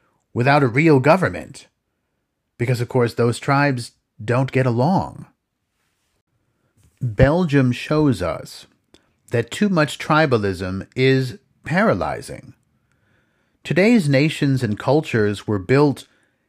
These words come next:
not because of tribalism, but because of people finding ways to work together to create a shared experience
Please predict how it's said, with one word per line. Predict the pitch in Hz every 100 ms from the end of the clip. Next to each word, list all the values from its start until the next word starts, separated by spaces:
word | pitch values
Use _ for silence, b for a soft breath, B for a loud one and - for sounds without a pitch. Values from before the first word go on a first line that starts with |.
| _ -
not | 123 160 180
because | 143 131 - 180 214 202 123
of |
tribalism, | 101 - 190 220 90 78 - - - - _ _ _ _ _ _ _ _ _ _ _ _ -
but | 127
because | 139 - 170 180 151
of | 135 -
people | 180 175 135
finding | - 151 151 175 165 147 127
ways | 131 135 135 139 135 _ _
to | - 139 123
work | 107 131 143 - -
together | - 120 104 104 139 208 117 - - - _ _ _ _ _ _ _
to | - 139
create | - 135 135 147 151 143 b b b -
a |
shared | 117 - - 160 165 170 139
experience | 127 - - 202 160 98 65 - -